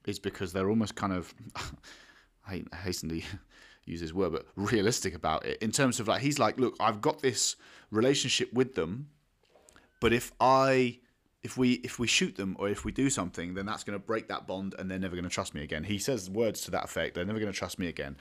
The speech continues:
They then change that because they're like, "Hang on a second, the rules we've written here are just ridiculous because we now want to maim Blue and have her to be catastrophically bleeding and we need to do surgery on her." So, it, like, it, based on the rules that it establishes in the first film,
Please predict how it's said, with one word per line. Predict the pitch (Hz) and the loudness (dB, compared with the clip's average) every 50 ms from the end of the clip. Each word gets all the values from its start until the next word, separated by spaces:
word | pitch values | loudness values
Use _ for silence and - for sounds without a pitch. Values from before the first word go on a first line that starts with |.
| - - - - - | -16 -20 -20 -2 4
They | 110 113 | 4 6
then | 127 147 147 | 6 6 4
change | 147 - 175 160 160 156 139 - | 2 2 2 2 2 2 0 2
that | 101 87 - - | 0 0 -2 -2
because | 98 - 110 92 | -4 -6 -2 0
they're | 101 98 | 2 4
like, | 101 101 92 - | 4 4 4 2
"Hang | - - 170 156 | 2 0 2 2
on | 113 85 | 2 -2
a | - | -2
second, | - 90 82 - 87 87 85 | -4 -8 -6 -4 -4 -4 -2
the | 98 95 | -2 2
rules | 120 151 156 127 98 | 4 4 4 4 2
we've | 95 82 - - | -2 -4 -2 -2
written | 80 64 73 | -2 -2 -4
here | 80 92 82 80 80 | -4 -4 -4 -4 -4
are | 80 | -4
just | 78 85 - - | -6 -6 -8 -6
ridiculous | 95 90 104 - - - 90 85 | -4 -4 -6 -6 -4 -6 -6 -6
because | - - 90 - 95 85 | -6 -10 -8 -8 -8 -4
we | 87 95 98 | -2 0 0
now | 107 113 113 | 2 4 4
want | 107 98 98 82 - | 4 2 0 -2 -2
to | - 98 92 | -4 -4 -2
maim | 87 92 107 113 113 107 95 90 | 0 0 0 2 2 2 0 0
Blue | 80 87 85 85 85 82 85 | -2 -2 -4 -2 -2 -2 -4
and | 85 85 87 87 90 95 98 | -4 -4 -6 -8 -8 -4 -2
have | 101 98 87 - | -2 -2 -2 -2
her | - 92 87 85 82 - - - - - - - - - | -2 -2 0 -2 -4 -6 -12 -18 -18 -18 -20 -20 -10 -8
to | - 90 | -4 -2
be | 95 90 | -2 -2
catastrophically | 82 - 104 113 - 98 - - 98 95 - - - 90 80 | 0 -2 -4 -4 -4 -6 -4 -4 -4 -6 -6 -8 -8 -8 -6
bleeding | 73 92 95 95 87 80 80 78 | -2 0 0 2 2 0 -2 -4
and | 80 85 85 76 | -4 -6 -4 -4
we | 87 90 | -4 -4
need | 87 82 - | -4 -4 -6
to | - | -6
do | 87 82 | -6 -4
surgery | - - 104 95 90 73 - 80 78 | -2 0 2 2 2 0 -2 -4 -4
on | 73 73 | -4 -4
her." | - 78 76 73 | -4 -6 -6 -6
So, | - - 85 85 82 - - - - - - - - _ | -4 -2 -2 -2 -2 -6 -10 -16 -18 -18 -18 -18 -20 _
it, | - - - - | -12 -6 -2 0
like, | 95 110 117 - - | 0 0 0 0 0
it, | 127 92 107 | 0 4 10
based | 139 143 160 - - | 10 10 10 10 6
on | 147 | 2
the | 123 | 4
rules | 117 120 120 117 127 135 - | 6 8 8 8 6 4 4
that | 120 104 | 2 2
it | 101 - | 2 2
establishes | 107 - - 104 98 101 98 113 107 | 0 2 2 2 2 2 -2 -4 -2
in | 107 98 | -2 -4
the | 90 | 0
first | - 101 98 95 - - | 2 2 2 2 2 0
film, | - 101 101 107 120 117 | -2 0 0 -2 -4 -6